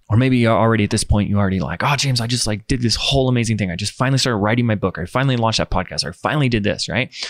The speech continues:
What have you been hesitating on? If you've been hesitating on something, notice that, look at that. What have you been procrastinating on? Look, a lot of people, they mask fear with s-, tons of logic.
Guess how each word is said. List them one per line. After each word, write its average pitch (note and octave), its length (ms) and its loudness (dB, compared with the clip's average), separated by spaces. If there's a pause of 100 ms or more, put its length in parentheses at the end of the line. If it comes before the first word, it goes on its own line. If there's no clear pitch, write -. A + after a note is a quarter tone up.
(200)
What - 180 2
have F#3 140 2
you F3+ 120 4
been D#3 120 2
hesitating B2 640 2
on? F#2+ 260 -2
If D#3+ 220 -2
you've F3 100 2
been D#3 100 0
hesitating A#2+ 440 0
on F#2+ 80 -2
something, G2+ 260 -2 (160)
notice C#3 360 2
that, E2+ 200 -4
look B2+ 380 2
at A2+ 100 -4
that. F#2 240 -2 (380)
What C#3 180 4
have F#3 140 2
you F3 100 4
been D3 160 2
procrastinating A#2 720 2
on? E2+ 160 2 (260)
Look, C3 260 0 (360)
a C3+ 40 4
lot D3 180 4
of C#3 40 -4
people, D3 220 0
they B2 120 2
mask A#2+ 480 2
fear B2+ 320 4
with G#2+ 120 4
s-, - 180 -2 (140)
tons D3+ 320 2
of A#2+ 100 0
logic. G#2 680 0